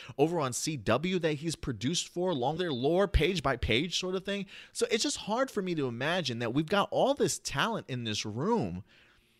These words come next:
and these guys allow this show to kinda go in the direction that it did with the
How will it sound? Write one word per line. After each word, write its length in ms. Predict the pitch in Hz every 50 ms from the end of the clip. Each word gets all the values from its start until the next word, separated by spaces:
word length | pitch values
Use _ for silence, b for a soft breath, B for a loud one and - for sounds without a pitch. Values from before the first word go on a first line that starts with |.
| b b b b _ _ _ _ -
and 340 | 180 190 196 190 185 175 165
these 280 | - 151 151 190 175 139
guys 380 | 113 131 156 190 226 247 208
allow 420 | 180 151 139 127 131 135 156 196 202
this 160 | 156 143 131
show 380 | - - - - 170 208 220 190
to 80 | 139
kinda 260 | - - 151 143 143
go 240 | 127 120 135 156 151
in 60 | 143
the 60 | 135 123
direction 580 | 120 117 110 110 107 131 165 - - - 120
that 160 | 113 110 104
it 160 | 98 92 90 95
did 180 | 113 156 202
with 240 | 226 190 139 117 -
the 100 | - -